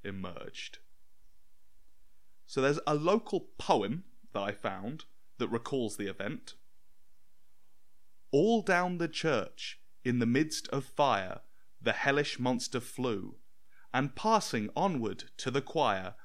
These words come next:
many people slew." So the dog turned up in the church as it was on fire from the lightning strike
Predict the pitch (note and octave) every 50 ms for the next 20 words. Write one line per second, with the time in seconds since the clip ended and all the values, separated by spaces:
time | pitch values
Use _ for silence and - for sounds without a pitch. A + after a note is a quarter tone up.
0 | - - - - A2 A#2+ B2+ C#3 D#3+ E3 D3+ - - C3+ A#2+ A#2 A#2+ G#2+ G#2 -
1 | - - - A2+ G2+ F#2 - - - - - - - - - - - - - -
2 | - - - - - - - - - - - - - - - - - - - -
3 | - - - - - - - - C#3+ C3+ F3 C3+ E3 E3 D#3 D#3 - - - -
4 | E3+ F#3+ G#3+ G#3+ G3 F#3 C3 - - B2 B2 A2+ G#2 - - - F2+ F#2+ G#2+ -
5 | - - - - - - - - - - - - - - - - B2 C3+ B2+ C#3
6 | - - - - - - - - A#2+ B2+ A#2+ A#2 B2+ A#2+ B2+ A#2+ A#2+ - D3+ D#3
7 | D3 A2 G2+ G#2+ B2+ - - A#2+ A#2 A2 A2+ B2 B2+ - - G#2 F#2+ - - -
8 | F#2+ G2 G2+ - - -